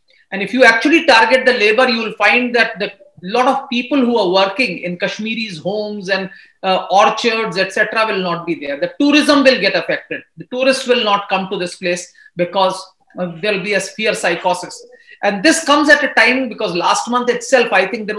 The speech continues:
was not a single room available in most of the tourist spots in Jammu and Kashmir. There was a huge,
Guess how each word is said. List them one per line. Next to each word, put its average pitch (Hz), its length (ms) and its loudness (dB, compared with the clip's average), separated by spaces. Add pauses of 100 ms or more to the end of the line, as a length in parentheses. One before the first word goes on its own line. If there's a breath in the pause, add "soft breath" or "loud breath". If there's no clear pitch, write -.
was 185 80 -8
not 208 180 -4
a 208 60 -8
single 226 400 -6
room 240 180 -6
available 233 460 -2
in 208 160 -4
most 190 220 -16
of 190 60 -12
the 190 60 -6
tourist 185 360 -10
spots 185 340 -8
in 202 80 -12
Jammu 180 240 -6
and 151 100 -12
Kashmir. 147 300 -14 (440)
There 170 140 -14
was 175 140 -6
a 165 40 -4
huge, - 480 2